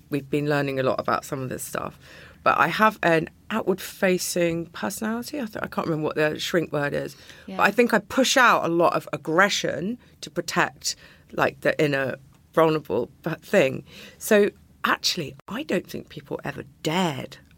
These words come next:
Speaker 1: ask me why I didn't have kids. I mean, it happened a bit, but I listened to some women of my age,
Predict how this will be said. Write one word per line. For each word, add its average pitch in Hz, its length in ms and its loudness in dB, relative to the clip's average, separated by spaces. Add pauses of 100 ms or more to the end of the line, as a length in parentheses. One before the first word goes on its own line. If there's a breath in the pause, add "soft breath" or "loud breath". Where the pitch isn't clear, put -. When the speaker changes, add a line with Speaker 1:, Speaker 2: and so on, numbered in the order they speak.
Speaker 1:
ask 160 400 0
me 90 340 -14 (120)
why 127 220 -4
I 120 40 -4
didn't - 180 -8
have 131 160 -10
kids. 127 220 -4
I - 20 -4
mean, 233 140 2
it 311 60 -4
happened - 360 -2
a - 60 -4
bit, 180 340 2
but - 260 0
I 240 120 6
listened 359 320 4
to 151 80 -2
some 247 260 4
women 147 220 4
of 139 100 -6
my 127 240 0
age, 131 180 0